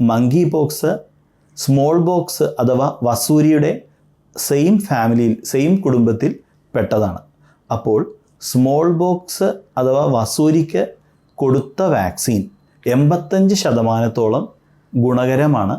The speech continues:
മങ്കി പോക്സിന്. മാത്രവുമല്ല, ഇത് ഒരു രോഗിയുമായി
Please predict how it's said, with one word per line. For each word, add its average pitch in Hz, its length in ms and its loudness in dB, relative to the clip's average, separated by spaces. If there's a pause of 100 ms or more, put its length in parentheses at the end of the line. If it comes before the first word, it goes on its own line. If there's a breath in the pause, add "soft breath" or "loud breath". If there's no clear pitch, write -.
(300)
മങ്കി 117 320 2
പോക്സിന്. 104 420 -2 (160)
മാത്രവുമല്ല, 151 680 2 (760)
ഇത് 127 260 2 (680)
ഒരു 175 160 2
രോഗിയുമായി 160 840 2